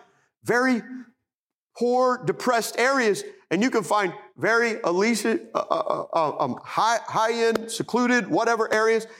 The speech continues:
and, and those people are living miles apart, but in reality, they are worlds apart culturally. And then you talk about the different cultures in a home, of how people are raised and all those kind of things, the differences in that. There's a lot of things that come together. It is foolish for us just to say because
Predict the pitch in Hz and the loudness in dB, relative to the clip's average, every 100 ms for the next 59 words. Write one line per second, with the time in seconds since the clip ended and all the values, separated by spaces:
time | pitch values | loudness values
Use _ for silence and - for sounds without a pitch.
0 | - - 190 202 202 - 208 226 240 262 | -20 -2 0 0 -2 -2 2 0 0 -2
1 | 240 226 202 220 233 208 175 220 247 175 | 0 0 2 2 0 0 2 2 0 -2
2 | 151 185 - - - - 185 180 165 160 | -2 -2 -2 -8 -12 -4 0 0 2 2
3 | 170 240 185 151 196 165 135 131 160 196 | 2 2 2 2 2 0 0 0 0 2
4 | 208 156 - 165 143 - 180 - 123 - | 0 0 -2 -2 -2 -2 -2 -2 -4 -6
5 | - _ _ _ _ - 151 196 190 160 | -12 _ _ _ _ -4 0 0 0 -2
6 | 185 185 180 156 151 185 165 175 185 175 | 0 0 -2 0 0 0 -2 -2 0 0
7 | 156 - 139 131 - 190 226 143 131 - | -2 -2 -2 0 -2 0 0 0 -4 -16
8 | _ _ - 131 175 165 185 180 156 147 | _ _ -8 -2 0 0 0 0 0 2
9 | 185 185 123 143 151 170 208 - 147 110 | 2 2 0 -2 0 0 0 -2 -2 0
10 | 104 - - - - 135 185 196 - 175 | -2 -6 -18 -20 -6 -2 0 0 -2 0
11 | 160 190 - - - 180 202 214 311 269 | 0 0 -2 -6 -4 -2 0 0 0 0
12 | 202 165 165 185 160 156 131 98 - - | -2 0 -2 -2 0 0 0 -2 -8 -4
13 | 196 208 - - 247 240 - 196 190 185 | 0 0 0 0 2 2 0 0 0 0
14 | - 190 147 190 165 165 180 160 | -2 -2 -2 0 0 0 0 -2